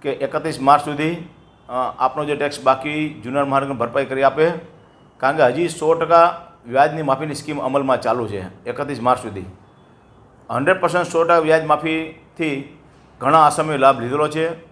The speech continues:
આપ પણ બધા લાભ લ્યો, એ મારી નમ્ર અપીલ છે. અને એકત્રીસ માર્ચ સુધી નહીં ભરપાઈ કરવામાં આવે તો જેટલી મિલકતને સીલ આવશે, એ સીલ, મિલ-, મિલકતને સીલ મારવામાં આવશે. માટે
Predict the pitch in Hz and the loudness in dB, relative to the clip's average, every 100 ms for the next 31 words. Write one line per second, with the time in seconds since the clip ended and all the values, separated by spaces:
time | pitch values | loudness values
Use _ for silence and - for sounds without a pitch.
0 | _ - - - 156 147 139 139 127 151 | _ -2 -2 -2 -2 2 6 6 4 0
1 | 156 156 131 135 135 131 131 123 101 147 | 0 -2 -6 -4 -4 -4 -2 -2 -2 -6
2 | 143 160 165 170 - - _ - 135 - | -6 0 0 0 -6 -20 _ -8 -8 -4
3 | 135 156 160 147 156 156 156 156 135 151 | -4 -4 -4 -2 2 0 0 -4 -2 2
4 | 156 156 151 151 151 156 160 160 - - | 2 2 2 2 2 2 2 -2 -14 -20
5 | _ _ 139 156 160 - 110 123 165 170 | _ _ -4 -2 -2 -8 -10 -10 -6 -4
6 | 156 156 156 143 151 147 - - 139 151 | -4 -4 -6 -4 -6 -8 -14 0 2 2
7 | 147 127 - 143 143 - 131 143 131 - | 0 -4 -4 -8 -8 -12 -8 -6 -8 -12
8 | 110 - 113 131 156 135 135 127 113 107 | -16 -12 -8 -2 0 0 0 2 2 2
9 | 101 92 90 87 - _ _ _ _ 117 | -2 -6 -12 -14 -20 _ _ _ _ -2
10 | 135 151 156 156 | 0 2 0 -2